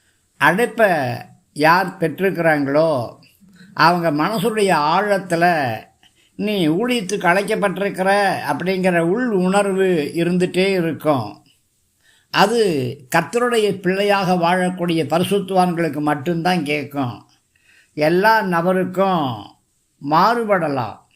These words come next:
ஆனா பரிசுத்தவான்களுக்கு மட்டும்தான் பேசும், கேட்கும். அது நேரடியாக தேவன் நம்மோடு பேசி அந்த அழைப்பு உருவாகலாம். ஆபிரகாம்,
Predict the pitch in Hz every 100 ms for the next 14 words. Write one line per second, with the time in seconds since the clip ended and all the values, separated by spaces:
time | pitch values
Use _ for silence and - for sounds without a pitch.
0 | _ _ _ _ _ _ _ _ _ -
1 | 143 170 220 170 185 185 180 208 208 196
2 | 180 175 139 156 151 135 170 160 175 185
3 | 151 139 - 127 98 - _ _ _ _
4 | - 170 185 175 160 139 113 107 95 _
5 | _ _ _ _ _ _ - _ 143 185
6 | 247 247 233 208 190 196 190 147 123 110
7 | - 135 175 214 202 185 160 170 180 190
8 | 185 170 170 175 180 180 147 120 107 -
9 | - 160 180 160 151 175 190 190 180 165
10 | 135 135 - 170 170 160 131 131 120 95
11 | - _ _ _ _ _ _ _ _ _
12 | - 156 165 165 139 143 147 139 135 -